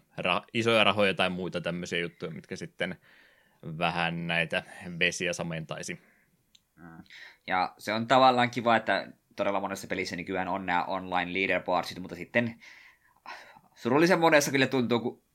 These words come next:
Speaker 2: että hetki, nyt tässä jotain huiputusta taitaa olla, kun on niinku joku time trial ja täällä on paras aika nolla nolla nolla nolla nolla yksi, että nyt minä vähän epäilen, tässä jonkinlaisia häkkejä on tähän käytetty.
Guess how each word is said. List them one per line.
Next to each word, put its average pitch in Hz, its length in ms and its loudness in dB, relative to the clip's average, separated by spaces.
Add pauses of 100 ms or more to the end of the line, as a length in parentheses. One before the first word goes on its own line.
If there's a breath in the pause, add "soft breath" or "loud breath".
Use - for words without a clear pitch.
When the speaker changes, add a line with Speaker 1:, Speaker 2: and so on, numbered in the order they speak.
Speaker 2:
että 104 200 2
hetki, 113 280 2
nyt 117 160 -2
tässä 135 200 2
jotain 139 260 6
huiputusta 131 380 0
taitaa 107 400 6
olla, 101 200 2
kun - 260 -10 (300 soft breath)
on 95 140 -6
niinku 92 180 -2
joku 101 120 0
time 101 260 4
trial 92 320 2
ja 90 100 0
täällä 95 180 0
on 95 60 -2
paras 98 300 2
aika 90 300 -2
nolla 101 280 2
nolla 95 320 0
nolla 92 260 -2
nolla 90 260 -2
nolla 90 280 0
yksi, 95 280 -4
että - 220 -6 (680 loud breath)
nyt 196 100 -6 (140)
minä 208 140 0
vähän 247 220 6
epäilen, 208 280 4
tässä 165 160 0
jonkinlaisia 156 500 4
häkkejä 143 400 4
on 123 80 2
tähän 135 200 2
käytetty. 98 540 4